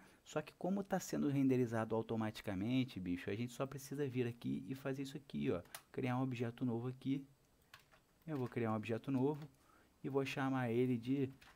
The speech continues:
sobrenome aqui. E vou botar ele na posição quinze, né? Entre o dez e o vinte. Eu não tinha falado disso, mas isso é uma boa prática de ordenação. Nunca ordene um, dois, três, quatro, cinco, justamente por esse motivo.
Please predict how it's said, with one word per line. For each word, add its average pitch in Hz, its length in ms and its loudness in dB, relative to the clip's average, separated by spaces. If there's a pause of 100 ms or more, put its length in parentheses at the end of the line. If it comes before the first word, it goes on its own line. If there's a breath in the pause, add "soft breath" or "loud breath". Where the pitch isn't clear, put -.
(120)
sobrenome 117 1040 2
aqui. 95 540 -2 (280)
E 117 60 -6
vou 123 140 0
botar 117 240 0
ele 117 100 2
na - 80 0
posição 113 340 -4 (120)
quinze, 85 540 2
né? 131 300 -2 (120)
Entre 110 340 -4
o 98 80 0
dez 110 400 2
e 127 40 2
o 120 60 2
vinte. 101 300 -2
Eu 113 60 0
não 127 80 0
tinha 139 160 -6
falado 147 280 -2
disso, 110 300 -2
mas 95 220 -2 (240 loud breath)
isso - 180 -4
é 131 40 0
uma 131 120 2
boa 127 160 2
prática 120 400 -2
de 123 80 0
ordenação. 123 640 0 (240 loud breath)
Nunca 170 240 -2
ordene 131 380 4
um, 131 140 4
dois, 117 300 2
três, 113 240 0
quatro, 107 280 -2
cinco, 143 320 -4
justamente 143 440 -2
por - 140 -2
esse 139 180 -4
motivo. 127 480 -2